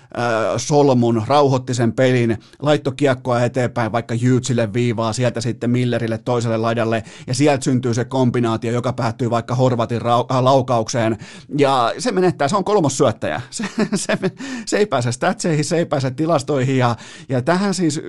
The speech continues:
hyvin yksinkertainen vastaus on olemassa tähän kaikkeen, ei siis aivan kaikkea, ei sen takia, että se pyörii tuolla kuin joku pentu pitkin, äh, Instagramia helvetin nälkä, niin eihän kun se edes koskaan saanut jalkaa elämässä, tai koskaan niinku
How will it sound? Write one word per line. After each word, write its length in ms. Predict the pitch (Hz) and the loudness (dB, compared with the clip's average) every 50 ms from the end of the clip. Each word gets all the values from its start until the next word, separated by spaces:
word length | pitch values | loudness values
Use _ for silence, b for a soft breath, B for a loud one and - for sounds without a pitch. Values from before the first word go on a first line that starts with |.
| 80 65 80 - - 170 | -12 -12 -10 -6 -2 -2
hyvin 260 | 180 220 208 214 180 | 0 0 0 2 4
yksinkertainen 640 | 170 170 - - 156 131 135 127 117 135 127 123 113 | 4 4 4 4 2 2 2 0 0 0 0 0 2
vastaus 380 | 123 135 131 123 - 120 110 110 | 2 2 0 0 0 -2 -2 0
on 80 | 117 | 2
olemassa 340 | 117 117 123 117 113 113 - | 2 2 2 2 0 -2 -2
tähän 200 | - 107 110 107 | -2 -2 -2 0
kaikkeen, 380 | 110 123 120 110 - - 117 113 | 0 0 0 0 0 -2 -4 0
ei 160 | - 160 170 | 2 2 2
siis 220 | 170 180 160 143 156 | 4 2 2 2 2
aivan 340 | 139 135 139 143 147 131 123 | 2 2 2 2 0 0 2
kaikkea, 380 | 127 131 165 143 127 - 120 120 | 0 0 0 0 -2 -2 -2 0
ei 80 | 123 | 0
sen 140 | 127 139 131 | 0 0 0
takia, 200 | 131 131 - 123 | 0 -2 -4 -4
että 80 | 117 - | -4 -4
se 100 | 127 127 | -6 -2
pyörii 300 | 135 139 131 120 120 110 | 0 0 0 0 0 -2
tuolla 160 | - 117 107 | -4 -4 -2
kuin 80 | 120 | -2
joku 160 | 120 107 123 120 | -4 -4 -4 -4
pentu 340 | - 143 139 127 113 123 | 0 0 0 2 0 -2
pitkin, 360 | - 120 110 - - 120 110 107 | -2 -4 -6 -4 -2 0 0 0
äh, 600 | 98 - - - - - - - - 123 120 113 | 0 -4 -12 -20 -20 -20 -16 -6 -2 0 0 2
Instagramia 600 | - 139 143 135 - 104 120 120 117 117 113 113 | 4 4 2 2 2 -2 0 0 2 2 2 0
helvetin 520 | 113 135 143 147 123 - 117 110 120 113 113 | 0 0 2 0 2 0 -2 -2 -2 0 0
nälkä, 260 | 117 120 120 117 117 | 0 0 0 0 0
niin 60 | 110 | 0
eihän 140 | 117 120 127 | 0 0 0
kun 60 | 127 | 0
se 60 | - | 0
edes 120 | 127 120 - | -2 0 0
koskaan 340 | - 151 123 127 - 120 104 | 0 0 0 0 -2 -4 -4
saanut 220 | - 107 107 110 | -2 -2 -2 0
jalkaa 420 | 113 120 117 110 - 104 104 104 | 0 0 0 0 -2 -4 -4 -2
elämässä, 360 | 110 110 110 110 104 - 117 95 | -2 -2 -2 -2 -4 -6 -6 -6
tai 120 | 107 117 | -6 -4
koskaan 340 | - 131 123 127 135 120 110 | -2 -2 -2 -2 -2 0 0
niinku 280 | 113 113 117 113 - | 0 0 0 -2 -4